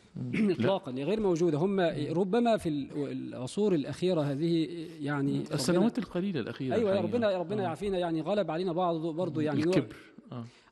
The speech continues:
Speaker 2: أو قل نوع من الجهل أيضًا، عشان إذا
Speaker 1: مم.
Speaker 2: أصف إنسان بالعظمة هذا قصور
Speaker 1: مم.
Speaker 2: من الوصف، لا شك في هذا.
Speaker 1: مم.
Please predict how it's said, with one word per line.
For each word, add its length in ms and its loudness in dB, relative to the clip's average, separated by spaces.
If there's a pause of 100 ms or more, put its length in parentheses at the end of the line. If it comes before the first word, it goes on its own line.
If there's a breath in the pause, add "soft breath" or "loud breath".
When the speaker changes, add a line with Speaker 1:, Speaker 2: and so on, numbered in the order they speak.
Speaker 2:
أو 100 2
قل 400 -4
نوع 120 -2
من 120 -2
الجهل 300 -2
أيضًا، 300 -4
عشان 280 -4
إذا 100 0
Speaker 1:
مم. 60 -2
Speaker 2:
أصف 240 -6
إنسان 380 -2
بالعظمة 560 0 (400 loud breath)
هذا 360 4
قصور 360 -2
Speaker 1:
مم. 60 0
Speaker 2:
من 80 2
الوصف، 460 -6
لا 60 -2
شك 240 -8
في 160 -8
هذا. 180 -10
Speaker 1:
مم. 140 -10